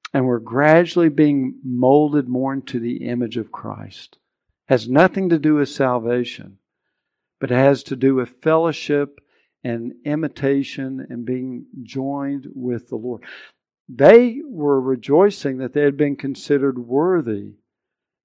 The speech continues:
to suffer shame for his name. Now think about that. How would we milk the joy when we are persecuted or when we're suffering in any way,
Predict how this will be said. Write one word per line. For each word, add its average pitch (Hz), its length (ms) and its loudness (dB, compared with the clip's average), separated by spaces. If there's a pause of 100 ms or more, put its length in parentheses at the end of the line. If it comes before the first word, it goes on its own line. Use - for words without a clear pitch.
(180)
to 127 100 -4
suffer 139 840 2
shame 113 960 -8 (200)
for 117 200 -10
his 107 180 -14
name. 110 400 -18 (1600)
Now 151 140 2
think 233 260 0
about 123 320 -2
that. 120 280 -12 (1400)
How 202 260 4
would 190 120 6
we 160 460 4
milk 156 400 2
the 147 140 -2
joy 117 760 -2 (720)
when 131 180 0
we 131 140 2
are 120 100 4
persecuted 120 920 -2
or 117 80 -4
when 127 240 -2
we're 123 180 -2
suffering 143 480 2
in 127 140 0
any 214 240 2
way, 156 680 4